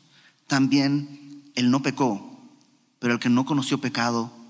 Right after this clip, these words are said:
por nosotros Dios lo hizo pecado. Él cargó en sí mismo el pecado de todos nosotros. ¿Para qué? Para también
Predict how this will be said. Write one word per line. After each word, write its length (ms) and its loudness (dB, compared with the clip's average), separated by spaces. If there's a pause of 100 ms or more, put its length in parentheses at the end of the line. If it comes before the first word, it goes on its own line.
(320)
por 160 -2
nosotros 540 -2
Dios 200 -4
lo 140 -2
hizo 240 -6
pecado. 540 -10
Él 240 -8
cargó 360 -4
en 100 0
sí 220 2
mismo 420 0
el 100 -6
pecado 500 -4 (680)
de 100 -6
todos 320 -2
nosotros. 680 -8 (840)
¿Para 200 -2
qué? 520 -4 (340)
Para 260 -6
también 720 -2